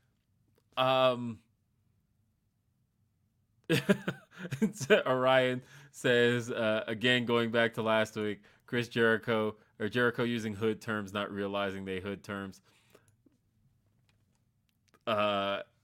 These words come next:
but yeah, I thought this was a good showing for Santana. Uh, and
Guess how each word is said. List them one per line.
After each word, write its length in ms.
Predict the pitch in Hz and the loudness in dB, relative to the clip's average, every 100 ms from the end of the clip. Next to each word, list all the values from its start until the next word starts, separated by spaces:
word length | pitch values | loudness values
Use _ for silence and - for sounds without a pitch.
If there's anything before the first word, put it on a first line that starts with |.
| - | -18
but 280 | 131 156 165 | 0 2 4
yeah, 220 | 180 117 - | 4 2 4
I 100 | 131 | 2
thought 160 | 135 | 2
this 120 | 127 120 | 0 -4
was 80 | 120 | -4
a 40 | |
good 180 | 117 113 | -4 -2
showing 220 | 117 107 | -2 -4
for 120 | - | -8
Santana. 580 | - 90 85 123 117 113 - _ _ _ | -10 -10 -6 -4 -4 -6 -12 _ _ _
Uh, 520 | - 95 92 90 90 90 - | -10 -6 -4 -6 -8 -10 -10
and 760 | 95 95 92 92 92 90 90 | -6 -4 -4 -6 -6 -8 -12